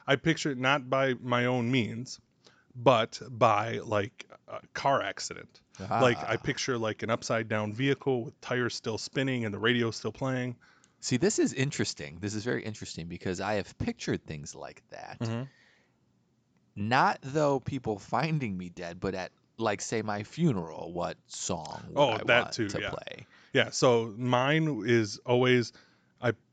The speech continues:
Speaker 1: I picture a car upside down, tires still spinning,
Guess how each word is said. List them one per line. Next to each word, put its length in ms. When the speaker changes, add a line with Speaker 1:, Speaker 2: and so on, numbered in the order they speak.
Speaker 1:
I 120
picture 720
a 120
car 640
upside 340
down, 320
tires 300
still 180
spinning, 400